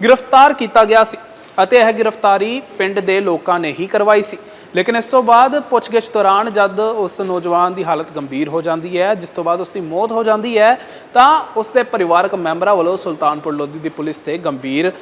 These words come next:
ਇਲਜ਼ਾਮ ਲਗਾਏ ਜਾ ਰਹੇ ਨੇ। ਤਸਵੀਰਾਂ ਤੁਹਾਡੇ ਨਾਲ ਸਾਂਝੀਆਂ ਕਰ ਰਹੇ ਹਾਂ। ਤੁਹਾਨੂੰ ਦੱਸ ਦਈਏ ਕਿ ਮਾਮਲਾ ਹੁਣ ਇਲਾਕੇ ਦੇ ਵਿੱਚ ਭਖਦਾ ਹੋਇਆ ਨਜ਼ਰ ਆ ਰਿਹਾ ਹੈ, ਜਿੱਥੇ ਕਿ ਪਰਿਵਾਰਕ ਮੈਂਬਰਾਂ ਦਾ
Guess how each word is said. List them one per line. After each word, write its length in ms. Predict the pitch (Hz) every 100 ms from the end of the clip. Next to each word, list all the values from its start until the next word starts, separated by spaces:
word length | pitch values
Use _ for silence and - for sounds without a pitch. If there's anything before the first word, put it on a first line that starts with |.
| - - 240
ਇਲਜ਼ਾਮ 380 | 226 214 254
ਲਗਾਏ 280 | 233 170 147
ਜਾ 160 | 143 135
ਰਹੇ 140 | 139
ਨੇ। 100 | 139 - -
ਤਸਵੀਰਾਂ 300 | - 147 160
ਤੁਹਾਡੇ 160 | 160
ਨਾਲ 120 | 160
ਸਾਂਝੀਆਂ 360 | 156 151 156 190
ਕਰ 140 | 185
ਰਹੇ 80 | 175
ਹਾਂ। 80 | 190
ਤੁਹਾਨੂੰ 200 | 196 165
ਦੱਸ 160 | 165 156
ਦਈਏ 160 | 180
ਕਿ 140 | 180 180
ਮਾਮਲਾ 420 | 165 156 165 175
ਹੁਣ 260 | 160 160
ਇਲਾਕੇ 380 | 175 165 143 170
ਦੇ 100 | 165
ਵਿੱਚ 160 | 165 - -
ਭਖਦਾ 280 | - 139 160
ਹੋਇਆ 180 | 160
ਨਜ਼ਰ 280 | 165 151 180
ਆ 140 | 170 170
ਰਿਹਾ 160 | 175
ਹੈ, 40 | 202
ਜਿੱਥੇ 260 | 180 180
ਕਿ 80 | 180
ਪਰਿਵਾਰਕ 440 | 180 160 151 165
ਮੈਂਬਰਾਂ 380 | 170 156 147 170
ਦਾ 220 | 175 196